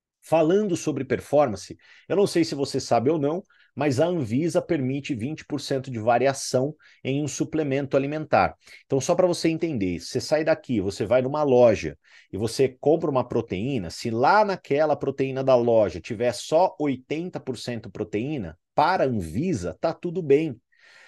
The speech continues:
Só que nós consideramos isso um baita desrespeito.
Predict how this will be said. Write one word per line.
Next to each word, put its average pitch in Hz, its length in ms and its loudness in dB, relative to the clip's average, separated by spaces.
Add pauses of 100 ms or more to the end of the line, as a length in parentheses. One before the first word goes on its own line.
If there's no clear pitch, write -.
Só - 140 0
que 147 160 -2
nós 147 360 2
consideramos 131 680 0
isso 170 300 -4
um 147 120 -6
baita 147 440 2
desrespeito. 135 920 -6